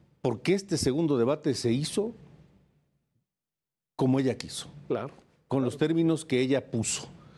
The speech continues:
Speaker 1: con una nueva moderadora, con un formato acartonado, no se habló de los temas incómodos que a ella no le gustan, este,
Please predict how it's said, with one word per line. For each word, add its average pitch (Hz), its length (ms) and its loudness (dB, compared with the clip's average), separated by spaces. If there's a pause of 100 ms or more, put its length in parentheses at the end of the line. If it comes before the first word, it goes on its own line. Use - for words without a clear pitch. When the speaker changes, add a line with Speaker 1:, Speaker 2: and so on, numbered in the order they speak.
(680)
Speaker 1:
con 165 180 4
una 165 200 2
nueva 143 260 2
moderadora, 120 920 0 (440)
con 139 220 2
un 160 120 0
formato 131 520 0
acartonado, 123 1000 -2 (300)
no 139 260 4
se 156 160 -2
habló 131 400 2
de 127 100 2
los 104 200 -4
temas 131 360 2
incómodos 110 680 0
que 98 200 0
a 101 100 0
ella 113 220 2
no 113 120 2
le 95 180 0
gustan, 127 600 0 (380)
este, 117 480 0